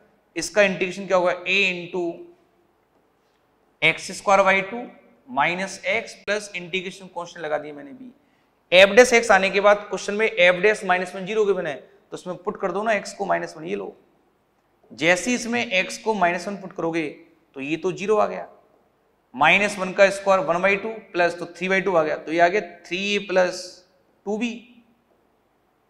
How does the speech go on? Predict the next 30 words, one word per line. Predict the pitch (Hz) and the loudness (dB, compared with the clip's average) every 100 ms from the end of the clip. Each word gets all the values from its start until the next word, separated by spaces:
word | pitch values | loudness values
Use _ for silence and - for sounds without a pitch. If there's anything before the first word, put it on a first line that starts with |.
| _ _ _ _ - | _ _ _ _ -10
इतना | 165 254 | 2 8
आने | 226 202 | 8 6
के | 190 | 0
बाद | 196 190 | -2 -2
अब | |
एक | 185 - | -4 0
काम | 160 165 | 0 0
करते | 151 - | -8 -10
हैं, | 190 - _ _ _ _ _ _ _ _ _ - | -16 -20 _ _ _ _ _ _ _ _ _ -12
इससे | 170 247 | -8 -6
b | 175 190 220 | -4 -4 -2
की | 240 | 0
value | 220 220 | 0 0
इसमें | 208 196 | -6 -10
put | 170 | -10
कर | 151 | -10
दो | 139 139 165 | -8 -6 -6
ताकि | 165 196 | -8 -10
single | 180 185 185 | -8 -4 -4
variable | 170 170 165 | -4 -6 -6
आ | 139 | -8
जाएगा | 135 143 | -6 -8
again। | 127 123 - | -8 -12 -18
तो | 131 | -2
क्या | 170 170 | 2 4
आ | |
गया, | 185 220 - - _ _ _ _ | 2 -6 -8 -20 _ _ _ _
f | 165 180 214 220 160 | 4 6 6 2 2
dash | 170 180 196 - - - _ _ _ _ _ _ | 4 4 0 -8 -12 -18 _ _ _ _ _ _
x | 160 170 - - - | 2 2 2 -6 -14